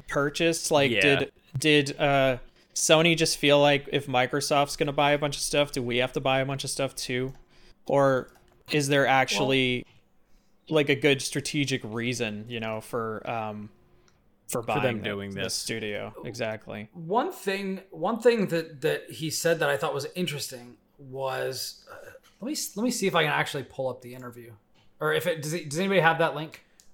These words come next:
Speaker 2: Uh,
Speaker 1: I
Speaker 2: not
Speaker 1: don't
Speaker 2: that I
Speaker 1: currently.
Speaker 2: can grab it right now, no.
Speaker 3: Okay.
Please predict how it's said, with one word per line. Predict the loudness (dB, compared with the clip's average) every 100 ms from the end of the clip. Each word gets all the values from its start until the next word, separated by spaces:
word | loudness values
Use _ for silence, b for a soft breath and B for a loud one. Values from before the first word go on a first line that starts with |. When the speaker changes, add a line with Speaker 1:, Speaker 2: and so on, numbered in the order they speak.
| -4
Speaker 2:
Uh, | 2
Speaker 1:
I | 4 4 2 0
Speaker 2:
not |
Speaker 1:
don't | 2 2 4
Speaker 2:
that | 2
I | 2
Speaker 1:
currently. | 0 -8 -10
Speaker 2:
can | -14
grab | -6 -2 -2
it | -4
right | -6 -6
now, | -6 -6
no. | -6 -8 _ B B B B B -8
Speaker 3:
Okay. | -8